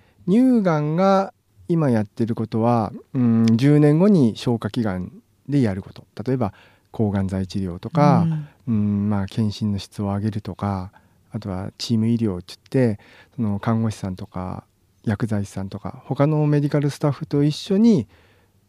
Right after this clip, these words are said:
Speaker 1: 相談しながら治療をしていくという、そういう、まあ、今、乳がんが最先端でやってることは、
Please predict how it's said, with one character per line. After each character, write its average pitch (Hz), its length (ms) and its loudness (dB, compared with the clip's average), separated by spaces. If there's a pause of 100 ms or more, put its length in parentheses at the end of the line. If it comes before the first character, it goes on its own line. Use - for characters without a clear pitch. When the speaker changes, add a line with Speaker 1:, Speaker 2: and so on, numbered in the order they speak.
(140)
Speaker 1:
相 143 220 -2
談 135 160 2
し - 100 -8
な 202 100 -4
が 175 80 0
ら 104 60 -2
治 - 120 -8
療 101 120 -4
を 98 80 -8
し - 60 -16
て - 120 -16
い - 20 -12
く 95 160 -12
と 95 100 -16
い 101 240 -6
う、 90 100 -12 (400)
そ 165 100 -2
う 160 40 2
い 160 380 2
う、 - 20 -2
ま 160 200 0
あ、 - 80 -10 (220)
今、 185 380 4
乳 151 240 2
が 123 140 2
ん 120 80 0
が 170 240 2
最 139 220 0
先 143 200 0
端 113 200 -2
で 104 80 -2
や 98 80 -2
っ - 20 -18
て - 120 -10
る 113 60 -2
こ 127 120 -4
と 160 120 -4
は、 156 300 -2